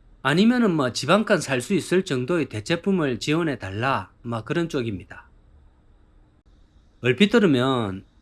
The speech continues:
조금은 이기적이고 좀 황당한 요구일 수는 있는데,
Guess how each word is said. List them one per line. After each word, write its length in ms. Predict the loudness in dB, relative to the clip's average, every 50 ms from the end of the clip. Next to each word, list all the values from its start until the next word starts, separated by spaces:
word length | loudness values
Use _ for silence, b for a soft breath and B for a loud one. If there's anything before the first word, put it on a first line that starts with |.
| _ _ _ -8
조금은 800 | -4 -2 0 0 2 4 4 4 4 4 4 4 4 2 0 -4
이기적이고 880 | -6 -4 -4 -2 2 2 2 2 2 -2 -2 -2 -2 -2 -4 -6 -8
좀 340 | -6 -6 -4 -4 -4 -6 -8 -10
황당한 560 | -10 -6 -4 -4 0 0 0 0 0 0 0
요구일 320 | 0 -2 -2 0 0 -2 -2
수는 380 | -2 -4 -2 -2 -2 -2 -2
있는데, 720 | -4 -4 -4 -4 -4 -4 -4 -4 -4 -2 -2 -2 -4 -6